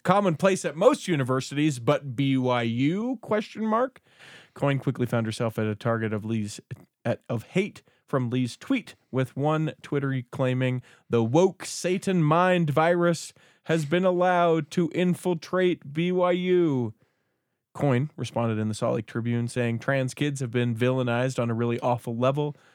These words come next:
Families have become a political story when we are just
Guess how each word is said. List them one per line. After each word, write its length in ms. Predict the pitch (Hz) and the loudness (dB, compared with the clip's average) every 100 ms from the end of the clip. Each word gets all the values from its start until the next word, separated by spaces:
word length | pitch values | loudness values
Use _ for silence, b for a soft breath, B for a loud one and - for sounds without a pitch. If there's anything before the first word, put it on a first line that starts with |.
| b b b b | b b b b
Families 640 | 139 139 143 139 139 - | -2 0 2 0 0 -2
have 220 | - 131 123 | -4 -4 0
become 640 | 120 - 135 127 127 120 - _ _ - | -2 0 2 2 0 -2 -8 _ _ -8
a 100 | - | -6
political 500 | - 131 131 127 127 | -2 0 0 -2 -4
story 480 | - - 123 117 110 | -4 -2 0 0 0
when 220 | 110 107 | -2 -2
we 100 | 107 | -2
are 120 | 110 | -2
just 380 | 110 117 - | -2 -4 -6